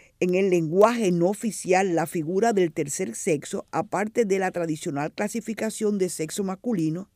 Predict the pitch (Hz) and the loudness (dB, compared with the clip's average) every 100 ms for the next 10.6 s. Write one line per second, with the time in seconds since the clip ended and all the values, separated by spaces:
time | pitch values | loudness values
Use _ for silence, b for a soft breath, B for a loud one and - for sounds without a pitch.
0 | - 220 127 - 143 170 202 285 339 269 | -10 -8 -8 -8 -6 -4 -2 0 -2 -4
1 | - - B 240 240 240 220 214 311 - | -8 -20 B -20 -18 -18 -6 4 4 6
2 | 381 359 - 349 339 339 302 226 233 220 | 4 4 2 4 4 2 -2 4 4 8
3 | 247 262 277 226 240 202 190 - 233 _ | 6 6 2 2 0 0 -2 -4 -6 _
4 | b b b - 202 196 196 - 240 277 | b b b 4 6 6 4 4 4 6
5 | 247 202 175 202 214 180 202 175 202 262 | 4 4 4 4 4 4 4 6 4 0
6 | _ _ 196 202 202 196 - 233 277 240 | _ _ 6 6 6 0 2 4 6 6
7 | 185 175 226 262 269 220 214 226 - 170 | 4 2 4 4 6 6 6 2 0 2
8 | 185 180 165 165 160 - 208 254 254 190 | 2 0 0 0 -2 0 2 2 0 -2
9 | 185 202 180 175 190 - 185 190 190 175 | 0 0 0 0 -2 -2 0 2 0 -2
10 | 190 190 175 160 127 156 | 0 0 0 0 0 0